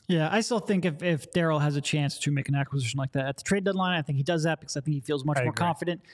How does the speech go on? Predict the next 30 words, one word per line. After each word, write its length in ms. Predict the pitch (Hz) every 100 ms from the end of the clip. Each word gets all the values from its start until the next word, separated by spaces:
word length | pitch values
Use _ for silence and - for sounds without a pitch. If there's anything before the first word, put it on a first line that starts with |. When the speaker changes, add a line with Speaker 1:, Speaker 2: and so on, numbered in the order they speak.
| - - 247
Speaker 1:
in 60 |
his 100 | 226
ability 300 | 214 220 202
to 80 | 185
re-sign 400 | 196 196 202 185
a 20 |
guy 240 | 185 175 165
than 100 | 151
to 60 |
lure 220 | 147 156 156
him 120 | 147
away 320 | 147 147 139 - _ _ -
in 100 | 208
free 160 | 190 208
agency. 420 | 202 - 196 190 147
Uh, 280 | 151 147
that 180 | 135 151
being 140 | 156 147
said, 180 | 147
we 80 | 135
have 200 | 135 -
plenty 200 | - 131
of 80 | 131
time. 180 | 131 -
And 360 | 165 165 185 190
I, 320 | 190 170 175
I 140 | 175 151
don't 240 | 147 151
even, 260 | 143 147 135
still 440 | - - 151 147